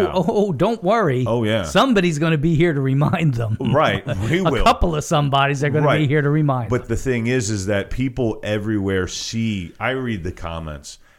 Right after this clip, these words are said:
Speaker 2: and on both sides, people are pissed off. Both sides. It's not,
Speaker 1: Yep.
Speaker 2: nobody's, no, no one, except for one person, and that just happens to be Ted's wife,
Speaker 1: Yep.
Speaker 2: is defending them. And she's not even, I think she's starting to get it. I mean,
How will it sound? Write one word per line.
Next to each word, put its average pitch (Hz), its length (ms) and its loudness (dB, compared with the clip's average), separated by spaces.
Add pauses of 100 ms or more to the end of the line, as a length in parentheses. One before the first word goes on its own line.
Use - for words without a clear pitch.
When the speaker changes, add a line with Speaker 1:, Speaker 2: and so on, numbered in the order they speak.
Speaker 2:
and 113 120 -4
on 120 220 -2
both 131 240 0
sides, 143 600 -4
people 110 360 -4
are 95 120 -2
pissed 98 340 -6
off. 78 420 -6 (500)
Both 160 220 2
sides. 110 320 -4
It's 107 160 -8
not, 147 220 -2
Speaker 1:
Yep. 120 80 0
Speaker 2:
nobody's, 190 560 0
no, 139 200 -4 (120)
no 135 320 0
one, 113 380 0 (320)
except 147 260 -4
for 151 100 0
one 151 220 -2
person, 143 540 -4 (720)
and 113 180 -4
that 135 140 0
just 135 160 -8
happens 139 380 -4
to 120 40 -8
be 127 480 -2 (240)
Ted's 135 240 -2
wife, 127 420 -2 (200)
Speaker 1:
Yep. 139 440 -4
Speaker 2:
is 110 320 0
defending 127 520 -4
them. - 200 -20
And 127 120 -6
she's 262 240 -2
not 214 220 2
even, 147 220 -2
I 135 80 0
think 196 240 -4
she's 240 220 -6
starting 120 280 -2
to 113 60 -8
get 90 200 -6
it. 85 60 -10
I 123 100 -8
mean, 120 260 -8